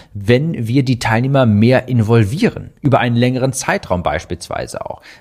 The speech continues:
Wenn es eine Sieben-Tages-Challenge gibt oder dergleichen oder wenn es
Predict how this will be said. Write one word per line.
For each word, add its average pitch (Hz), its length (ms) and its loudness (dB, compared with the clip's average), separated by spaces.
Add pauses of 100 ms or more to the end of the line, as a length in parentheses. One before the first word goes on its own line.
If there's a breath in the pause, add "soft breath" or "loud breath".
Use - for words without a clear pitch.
Wenn 120 140 2
es 120 160 -6
eine 120 200 0 (120)
Sieben-Tages-Challenge 117 1400 0
gibt - 180 -10
oder 85 200 -6
dergleichen - 640 -10
oder 123 640 2
wenn 123 340 -2
es 123 320 -4